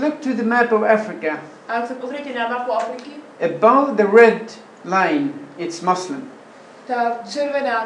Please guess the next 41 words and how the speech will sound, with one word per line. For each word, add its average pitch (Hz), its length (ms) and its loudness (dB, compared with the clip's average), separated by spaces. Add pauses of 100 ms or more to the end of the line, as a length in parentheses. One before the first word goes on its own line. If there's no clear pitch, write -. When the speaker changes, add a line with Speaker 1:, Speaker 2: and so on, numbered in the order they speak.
Speaker 2:
čiara, 269 400 -4
to 233 80 -12
sú - 80 -18
moslimovia. 220 720 -12
Speaker 1:
And 170 80 -4
under 214 320 4
it's 220 240 0
Christian. 180 560 -8 (320)
Speaker 2:
A, 214 320 0 (240)
a 226 160 -10
nad 247 320 2
ňou, 208 320 -6
a 214 160 0
pod 269 160 -2
ňou 247 160 -2
sú 247 160 -8
kresťania. 202 640 -10
Speaker 1:
If 285 160 2
you 285 120 2
hear 285 280 2
about 220 320 2
problem 233 400 4
in 208 80 -4
Africa, 214 480 0
I 214 160 0
guarantee 233 720 2
it's 190 160 -8
gonna 190 240 -2
be 220 160 -2
on 208 80 0
the 196 120 2
red 202 200 2
line. 190 400 -4 (320)
Speaker 2:
A 226 240 -2
ak 240 80 -8
počujete 294 320 -8
o 254 80 -6
nejakých 233 320 -10
problémoch 247 560 -4
v 294 80 -4
Afrike, 262 320 -6